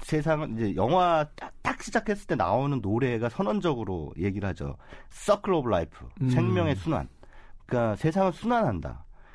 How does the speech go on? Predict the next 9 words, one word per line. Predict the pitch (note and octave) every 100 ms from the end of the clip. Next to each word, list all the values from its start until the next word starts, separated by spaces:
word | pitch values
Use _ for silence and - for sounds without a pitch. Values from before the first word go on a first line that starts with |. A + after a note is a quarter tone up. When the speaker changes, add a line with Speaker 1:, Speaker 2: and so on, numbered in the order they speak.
| -
Speaker 1:
그래서, | A2 A2 C#3+ G#3 - - -
아, | D#3
그러면은, | F#3 G#3+ G3+ F#3+ F#3 C3 F#2 - - - -
어, | B2 B2+ B2 A#2 A2 G2+ - - C#3 C3 - D2+ - - -
누군가를 | G#2+ B2 F3+ E3+ D3+
뭐 | B2+ A2+ F#2+ D#2+ A2+
내가 | A2 C3 A#2+ B2 G2 D#2+ - D2+
영양을 | G2+ B2+ D#3+ D#3
잡아먹는다든가 | G#2 G#2+ G2+ F#2+ D#2+ D#2 C#2+ C#2 D2 C#2+ C#2